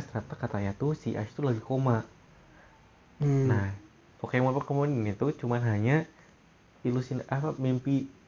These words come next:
Speaker 1: pas dia koma doang. Itu kenapa susternya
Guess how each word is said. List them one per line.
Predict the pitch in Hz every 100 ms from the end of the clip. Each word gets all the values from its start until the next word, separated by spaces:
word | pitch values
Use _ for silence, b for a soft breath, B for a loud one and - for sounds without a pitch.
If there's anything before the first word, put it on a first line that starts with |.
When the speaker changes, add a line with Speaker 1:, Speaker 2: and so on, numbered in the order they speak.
| -
Speaker 1:
pas | 139
dia | 127
koma | 123 127 123 123
doang. | 123 110 107 110 - _ _ - - _ - - _ -
Itu | 117 127
kenapa | 127 104 - 127
susternya | - 123 - - 107 107 113 127 139